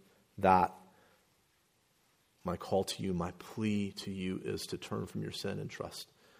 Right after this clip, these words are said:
in Christ, who is the Lord, he is the Son of God, he is the resurrection and the life. If you are one who confesses him as Lord, are you continuing to trust him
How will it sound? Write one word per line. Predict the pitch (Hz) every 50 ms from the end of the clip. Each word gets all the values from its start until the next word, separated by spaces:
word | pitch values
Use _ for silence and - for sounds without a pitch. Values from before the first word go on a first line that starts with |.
| - - - _ _ -
in | - 90 85
Christ, | - - - 104 87 87 - - -
who | - 101 98 95
is | 95 90 - -
the | - 101 87 - - - - - - - _ _ - - - _ - -
Lord, | 104 110 117 120 123 117 110
he | 107 104 98
is | 92
the | 98 87
Son | - - 113 110
of | 101 101
God, | 95 98 98 95 92 90 -
he | 98
is | 98 90 -
the | 92 87
resurrection | 87 90 87 95 87 90 90 - - - 80
and | 87 85
the | 78
life. | 80 - - - - - - - - - _ _ _ _ _ _ _ - _ _ _ _ _ _ _ _ _ _ _ _ _ _ _ _ _ _ _ _ _ _ _ - - - -
If | - -
you | 117 113
are | 113
one | 107 113 117 113
who | 113 117
confesses | - 104 95 - 113 107 - - 113 -
him | 127 120 117
as | 113 104 95
Lord, | 90 87 87 87 85 87 - - - - - - _ _ _ _ _ _ _ _ _ _ _ -
are | - 107
you | 123 127
continuing | - 120 101 - - 131 123 123 123 123 123 117
to | 127 127
trust | - - 113 110 - - -
him | 117 113 120 127